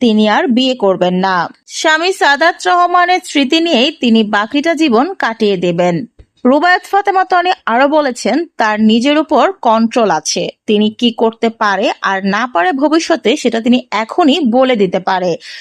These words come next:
সেখান থেকেই তিনি বলছে, "আমি আর কখনোই বিয়ে করব না।" তিনি আরো বলেছিলেন সাদাত রহমান তাকে যেই ভালোবাসা দিয়েছেন বাকি জীবন বেঁচে থাকার জন্য সেগুলোই যথেষ্ট। অতএব বিয়ে সম্পর্কে কোনো প্রকার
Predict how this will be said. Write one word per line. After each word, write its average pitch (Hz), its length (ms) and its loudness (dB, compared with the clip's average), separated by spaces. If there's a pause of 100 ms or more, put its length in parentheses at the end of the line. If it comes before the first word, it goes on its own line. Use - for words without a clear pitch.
সেখান 370 420 -2
থেকেই 403 260 2
তিনি 254 240 2
বলছে, 190 560 0
"আমি 190 300 0
আর 202 200 0
কখনোই 285 640 2
বিয়ে 233 320 2
করব 180 360 -2
না।" 180 280 -2 (300)
তিনি 349 280 0
আরো 285 260 0
বলেছিলেন 302 640 0 (160)
সাদাত 269 460 0
রহমান 294 320 4
তাকে 269 260 -2
যেই 277 220 -2
ভালোবাসা 240 600 0
দিয়েছেন 254 680 0
বাকি 220 340 0
জীবন 220 340 2
বেঁচে 214 260 0
থাকার 262 340 -2
জন্য 269 380 2
সেগুলোই 220 580 0
যথেষ্ট। 190 540 -2 (440)
অতএব 311 560 0
বিয়ে 247 300 0
সম্পর্কে 339 600 0
কোনো 277 280 2
প্রকার 285 300 0